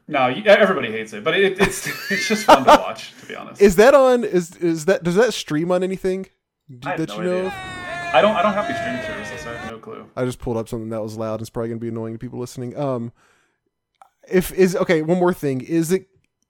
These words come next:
Speaker 2: kid friendly enough that my thirteen-year-old could watch it and it not be awkward? Is there, like, there's not, like, is there a sex scene in there? 'Cause
Speaker 1: There's
Speaker 2: that's
Speaker 1: some sexual stuff. And it's not like, there's no, I don't think there's any se-, I, it's been a minute since I've seen it. And the last times I've seen it was probably on cable T V,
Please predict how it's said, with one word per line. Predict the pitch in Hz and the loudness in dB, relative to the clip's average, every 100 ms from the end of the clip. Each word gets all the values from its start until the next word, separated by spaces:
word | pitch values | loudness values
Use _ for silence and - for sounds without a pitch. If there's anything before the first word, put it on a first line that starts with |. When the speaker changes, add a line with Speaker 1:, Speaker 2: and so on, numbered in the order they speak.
| _ - | _ -2
Speaker 2:
kid | 226 202 | -2 -2
friendly | - 190 180 160 | 2 4 4 2
enough | 147 143 143 | 2 0 2
that | 147 147 | -2 0
my | 139 | -2
thirteen-year-old | 139 151 139 - 131 117 110 107 | 0 -2 -4 -4 -4 -4 -4 -6
could | - 110 | -8 -8
watch | 95 98 | -8 -8
it | 107 90 | -12 -12
and | 117 | -12
it | 107 | -8
not | 110 98 | -8 -6
be | 104 | -6
awkward? | 95 95 135 | -6 -4 0
Is | |
there, | 170 | 2
like, | 170 160 147 - _ | 2 0 -2 -14 _
there's | 165 160 | -4 2
not, | 160 | 2
like, | 135 123 - _ _ - | 0 -4 -10 _ _ -12
is | 143 | -4
there | 160 | -2
a | |
sex | 131 147 139 | -2 -4 -4
scene | - 139 | -6 -4
in | 135 | -2
there? | 135 127 | -4 -4
'Cause | 131 | -2
Speaker 1:
There's | 113 | -2
Speaker 2:
that's | 110 | -2
Speaker 1:
some | - | -4
sexual | - 147 - 135 123 | -2 -2 -2 -6 -6
stuff. | 139 131 | -4 -2
And | 147 | -2
it's | 214 196 | -2 -2
not | 262 226 | -2 0
like, | 160 - | -2 -4
there's | 175 190 | -4 -2
no, | 233 202 | -2 -2
I | 156 | -4
don't | 214 | -4
think | 214 | -4
there's | 202 170 | -8 -6
any | 151 | -6
se-, | 123 - 160 | -8 -10 -6
I, | 156 | -6
it's | 196 165 - | -6 -8 -6
been | 190 185 | -4 -2
a | |
minute | 135 143 143 | -4 -6 -10
since | - | -14
I've | 117 | -10
seen | 139 | -8
it. | 143 | -6
And | 156 | -2
the | 147 | 2
last | 147 160 - - | 4 2 -2 -6
times | 160 156 | -2 -2
I've | 139 | -4
seen | 127 135 | -8 -8
it | |
was | 139 - | -8 -8
probably | 131 123 127 | -2 -2 -2
on | 113 | -8
cable | 127 113 113 | -10 -10 -10
T | 120 | -12
V, | 107 117 | -12 -12